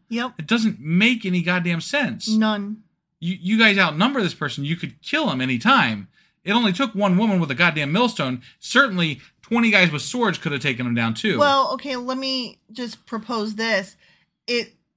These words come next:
Speaker 1: seems to me that they weren't overly fond of their leader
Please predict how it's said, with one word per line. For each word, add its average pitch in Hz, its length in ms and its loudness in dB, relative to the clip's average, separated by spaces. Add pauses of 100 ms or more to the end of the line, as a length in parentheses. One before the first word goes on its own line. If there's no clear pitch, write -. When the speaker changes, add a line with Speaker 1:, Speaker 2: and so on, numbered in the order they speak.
(540)
Speaker 1:
seems 277 360 -6
to 254 120 -6
me 247 380 -2
that 214 460 2 (600)
they 226 140 2
weren't 220 340 -2 (200)
overly 214 440 0
fond 196 340 -2
of 185 140 -6
their 180 160 -2
leader 180 640 -6